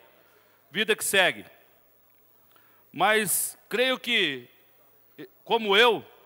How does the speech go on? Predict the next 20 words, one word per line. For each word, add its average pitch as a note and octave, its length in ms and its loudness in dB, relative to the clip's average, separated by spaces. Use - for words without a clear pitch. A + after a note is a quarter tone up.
vários A#3+ 400 2
deputados G3+ 580 -2
aqui, G3+ 420 -4
inclusive C4 500 -6
aqueles A#3+ 440 -4
ligados F#3+ 500 0
à, C3 240 2
à C#3+ 140 0
carreira F3 640 0
servidor E3 360 -6
público, G3 480 -4
tá A3+ 120 0
recebendo B3 540 0
mensagens, A3+ 920 0
uns C#4 600 -4
de B2 180 -18
parabenizando, F#3+ 920 -2
outros A#3 480 2
não A#3 160 0
muito. A#3 420 -4